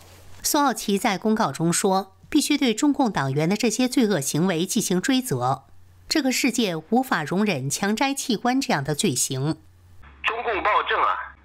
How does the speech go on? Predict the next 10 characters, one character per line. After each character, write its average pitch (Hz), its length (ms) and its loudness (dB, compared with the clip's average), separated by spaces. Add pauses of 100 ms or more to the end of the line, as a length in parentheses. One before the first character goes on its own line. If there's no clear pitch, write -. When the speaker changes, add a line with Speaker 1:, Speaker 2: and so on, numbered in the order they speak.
Speaker 2:
活 - 100 -2 (320)
摘 175 200 0
器 180 280 -2
官 - 160 0
啊， 135 160 0 (320)
这 208 140 0
个 143 180 -2
罪 - 120 0 (140)
行 - 120 -2
啊， - 340 -2